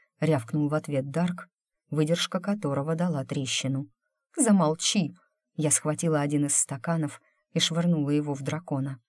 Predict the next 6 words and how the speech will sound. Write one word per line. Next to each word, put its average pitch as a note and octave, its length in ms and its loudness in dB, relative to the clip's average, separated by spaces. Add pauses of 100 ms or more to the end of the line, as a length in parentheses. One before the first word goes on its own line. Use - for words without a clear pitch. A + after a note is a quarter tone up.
(360)
Сосуд F3+ 640 0
пролетел D#3+ 580 2
рядом D3 340 0
с - 100 -4
виском D3 380 -2
крылатого, D3 600 -4